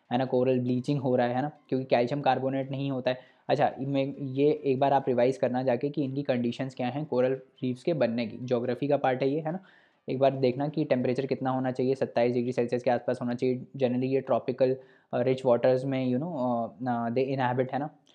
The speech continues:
मूविंग एजिटेटेड वाटर्स होने चाहिए, है ना, एजिटेटेड वाटर्स होने चाहिए, है ना, इस टाइप से। और शैलो, अ, शैलो रीजन्स में ही ये मिलते हैं, है ना।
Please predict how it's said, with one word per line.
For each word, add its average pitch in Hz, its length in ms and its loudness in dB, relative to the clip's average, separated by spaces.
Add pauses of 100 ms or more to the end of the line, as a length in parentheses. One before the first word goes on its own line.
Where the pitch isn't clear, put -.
(260)
मूविंग 135 480 0 (120)
एजिटेटेड 131 480 2
वाटर्स 131 360 -2
होने 127 180 -6
चाहिए, 123 240 -2
है 127 120 -4
ना, 156 260 -6
एजिटेटेड 127 460 0
वाटर्स 127 360 0
होने 123 180 0
चाहिए, 123 260 0
है 131 100 -4
ना, 151 100 -4 (360)
इस 127 140 -6
टाइप 123 160 2
से। 131 100 0
और 131 200 -2
शैलो, 131 500 0 (380)
अ, 123 240 2
शैलो 135 480 4
रीजन्स 131 380 0
में 160 80 -4
ही 135 100 -4
ये 131 180 -2
मिलते 123 280 -4
हैं, 120 240 -4
है 127 80 -4
ना। 160 120 -6